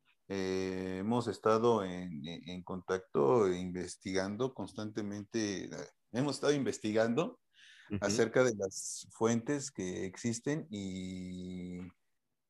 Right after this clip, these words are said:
Speaker 1: más que nada sería la falta de, de formación acerca
Speaker 2: Ujú.
Speaker 1: de cómo acceder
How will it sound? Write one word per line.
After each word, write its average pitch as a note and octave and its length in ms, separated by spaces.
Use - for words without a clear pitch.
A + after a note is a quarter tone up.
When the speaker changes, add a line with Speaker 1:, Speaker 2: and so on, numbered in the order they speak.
Speaker 1:
más B2 240
que D#3+ 100
nada D#3 200
sería B2+ 320
la C3+ 140
falta B2+ 360
de, A2 260
de F2+ 200
formación G2 1000
acerca G#2+ 800
Speaker 2:
Ujú. - 1000
Speaker 1:
de F#2+ 1000
cómo A#2+ 260
acceder A#2 600